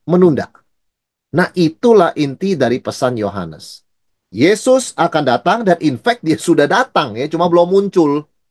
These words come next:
Belum muncul di publik, Yohanes dulu yang muncul sebagai pembuka jalan. Jadi orang itu semua harus siapkan hati. Ya, me-, menyesuaikan gaya hidupnya untuk cocok menyambut Mesias ini.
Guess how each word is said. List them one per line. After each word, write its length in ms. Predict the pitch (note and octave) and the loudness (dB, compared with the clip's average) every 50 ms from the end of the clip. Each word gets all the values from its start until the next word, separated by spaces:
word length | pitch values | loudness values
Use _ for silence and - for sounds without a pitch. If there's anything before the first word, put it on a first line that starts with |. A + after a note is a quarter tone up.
| _ _ _ - | _ _ _ -2
Belum 160 | C3+ E3 E3+ | 2 2 2
muncul 320 | F3+ G3 A#3+ B3+ G3 A#3 A3 | 2 0 -2 -2 -2 -4 -4
di 160 | F#3+ F#3 F3 | -4 -4 0
publik, 480 | - G3+ G3 F3 C#3 C#3 C3+ B2 - D3 | 2 2 2 2 2 -2 -4 -4 -2 -2
Yohanes 400 | C#3 C3+ D3 D3 D3 - - F3 | -2 0 0 -2 -4 -2 0 0
dulu 240 | A3 A3+ G3 F3+ | 2 4 4 4
yang 80 | E3 D3+ | 4 2
muncul 400 | D#3 D3+ C#3+ C3 A#2+ C#3 B2+ A#2 | 0 0 -2 -2 0 -2 -2 0
sebagai 240 | A#2+ B2 B2 B2 - | 0 0 -2 0 0
pembuka 400 | C3+ B2+ C3+ B2 - - A#2+ A2+ | -2 -2 -2 -4 -4 -2 -4 -4
jalan. 400 | G#2 A2+ A2 G2+ G2 F#2+ - - _ _ _ _ _ _ _ _ _ | -2 -4 -4 -4 -4 -6 -8 -12 _ _ _ _ _ _ _ _ _
Jadi 240 | _ - B3 D4 C#4 - - - | _ -2 -2 -2 -2 -4 -2 2
orang 320 | A#3+ A#3+ A#3+ A#3+ A#3+ A#3 A#3 | 2 4 4 2 0 -2 -6
itu 160 | - C#4 B3 | -6 -8 -4
semua 400 | A#3+ A#3+ A3 G#3+ A#3 C4 C4 A3+ | -2 -2 0 2 2 2 2 2
harus 80 | G#3+ - | 0 -2
siapkan 400 | - G#3+ G3+ G#3 - G#3 G#3 F#3 | -2 -2 -2 0 -2 -4 -4 -2
hati. 560 | F#3+ A#3+ A#3 - _ - E3 C#3 A2+ - - _ _ _ _ _ _ _ _ _ _ _ _ _ _ _ _ _ _ _ _ _ | -2 -4 -4 -4 _ -4 -4 -4 -4 -6 -12 _ _ _ _ _ _ _ _ _ _ _ _ _ _ _ _ _ _ _ _ _
Ya, 320 | - A#2 A#2+ D3+ E3+ - | -4 -2 -2 -2 -4 -4
me-, 300 | - D#3 D#3+ E3 E3 E3 | -2 0 0 0 0 0
menyesuaikan 800 | F3+ F#3+ G3 G3+ G3+ F#3+ - - A3+ B3 C4+ B3+ - - A3+ G3 | 0 0 2 2 2 0 0 0 0 0 0 -2 -2 -2 0 0
gaya 240 | D#3+ C#3+ D#3+ E3 D#3+ | 2 2 2 2 2
hidupnya 400 | D3+ E3 D3+ D3 - - F3 E3 | 0 -2 -2 -4 -4 -4 -6 -4
untuk 160 | F#3 F3 F#3 | -4 -4 -6
cocok 480 | - - A#3+ A3 G3+ - _ - F#3 - - D3 | -6 -6 -6 -6 -6 -4 _ -4 -4 -2 -4 -6
menyambut 320 | C3+ C3 B2 B2 A#2 B2+ - A#2 | -4 -4 -2 -2 -2 -4 -4 -8
Mesias 400 | A2 G#2 - - G#2+ G2 - - | -12 -12 -12 -10 -12 -12 -12 -14
ini. 240 | F2+ D#2+ D2 _ | -18 -18 -20 _